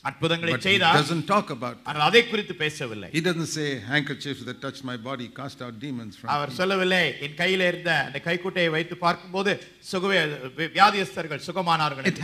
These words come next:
Speaker 2: happened, but that's not what he talks about.
Speaker 1: அது நடந்தது, ஆனால் அதை குறித்து சொல்லவில்லை.
Speaker 2: How is he a more of a servant of
Speaker 1: அவர்
Speaker 2: Christ?
Speaker 1: எப்படியாக கிறிஸ்துவனுடைய ஊழியக்காரராக இருக்கிறார்?
Speaker 2: Verse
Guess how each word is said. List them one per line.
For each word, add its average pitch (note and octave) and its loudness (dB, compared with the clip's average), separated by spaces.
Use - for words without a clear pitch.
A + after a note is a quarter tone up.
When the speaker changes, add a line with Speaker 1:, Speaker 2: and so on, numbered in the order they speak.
Speaker 2:
happened, F3+ -2
but C#3 0
that's F#3 -2
not G#3+ -2
what G3 -6
he D#3+ -10
talks A3 -14
about. - -10
Speaker 1:
அது A#2+ -12
நடந்தது, A#3+ 2
ஆனால் E3+ 0
அதை E3+ -4
குறித்து D3+ -10
சொல்லவில்லை. A2+ -10
Speaker 2:
How G#3+ 2
is G#3+ 4
he F#3+ 0
a - -2
more D#3+ 0
of C3 -4
a B2 -8
servant C3+ -6
of G#2+ -14
Speaker 1:
அவர் - -12
Speaker 2:
Christ? F3 0
Speaker 1:
எப்படியாக A#3+ 6
கிறிஸ்துவனுடைய F#3+ -4
ஊழியக்காரராக D#3 2
இருக்கிறார்? A#2+ -8
Speaker 2:
Verse A#2+ -8